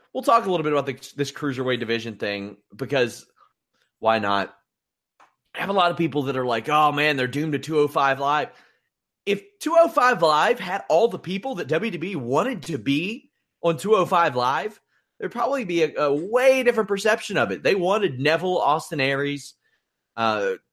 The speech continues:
and Enzo Amore on that show, and they would have loved to have had all three of them at the same time. Rich Swann is more of a supporting character, but he's not there right now. Uh, you,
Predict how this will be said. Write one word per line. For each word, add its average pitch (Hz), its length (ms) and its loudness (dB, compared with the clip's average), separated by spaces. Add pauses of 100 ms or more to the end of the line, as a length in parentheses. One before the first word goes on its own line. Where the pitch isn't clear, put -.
(500)
and 127 120 0
Enzo 147 280 4
Amore 120 540 4
on 175 160 2
that 117 180 2
show, 190 320 2
and 107 80 0
they 143 80 2
would 165 120 2
have 120 100 -2
loved 185 220 4
to 170 100 4
have 151 100 4
had 139 160 0
all 120 140 2
three 127 280 -2
of 113 60 -4
them 113 140 -4
at 104 60 -8
the 98 80 -14
same 104 260 -6
time. 127 380 -6 (500)
Rich 190 300 2
Swann 165 340 4
is 120 160 4
more 139 180 2
of 120 60 -2
a 123 60 -6
supporting 147 440 -4
character, 104 460 -2
but 95 220 -4 (100)
he's 143 220 -6
not 104 260 -2 (100)
there 95 300 0
right 90 180 0
now. 92 380 0
Uh, 92 260 0
you, 110 280 -4